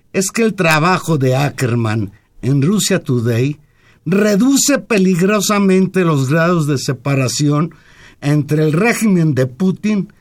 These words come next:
y Andrés Manuel López Obrador."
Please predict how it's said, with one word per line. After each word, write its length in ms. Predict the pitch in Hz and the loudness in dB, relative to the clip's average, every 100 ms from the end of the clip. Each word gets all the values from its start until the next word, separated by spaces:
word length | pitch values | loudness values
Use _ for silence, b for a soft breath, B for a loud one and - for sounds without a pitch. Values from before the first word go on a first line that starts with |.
| b b b b | b b b b
y 100 | 127 | -2
Andrés 320 | 151 139 139 | 0 0 0
Manuel 440 | 131 135 151 165 160 | 0 0 2 2 2
López 380 | 147 131 127 127 | 0 -2 -4 -2
Obrador." 520 | 98 104 95 98 95 | -2 -2 -2 -4 -4